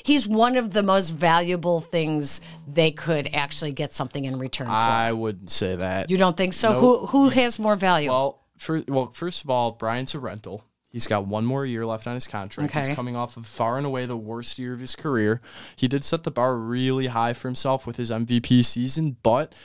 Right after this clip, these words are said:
Speaker 2: when you look at every year since then, not only have his numbers went down, but the advanced metrics have went down. He's not hitting the ball as hard.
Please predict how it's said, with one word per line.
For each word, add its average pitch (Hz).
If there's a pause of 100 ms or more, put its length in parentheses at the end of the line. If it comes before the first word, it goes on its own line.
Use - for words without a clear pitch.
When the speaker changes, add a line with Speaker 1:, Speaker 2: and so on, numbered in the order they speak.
Speaker 2:
when 127
you 123
look 123
at 151
every 123
year 127
since -
then, 143
not 127
only 170
have 127
his 120
numbers 117
went 107
down, 107
but 110
the 117
advanced 120
metrics 113
have 110
went 101
down. 95
He's 107
not 123
hitting 131
the 120
ball 113
as 117
hard. 110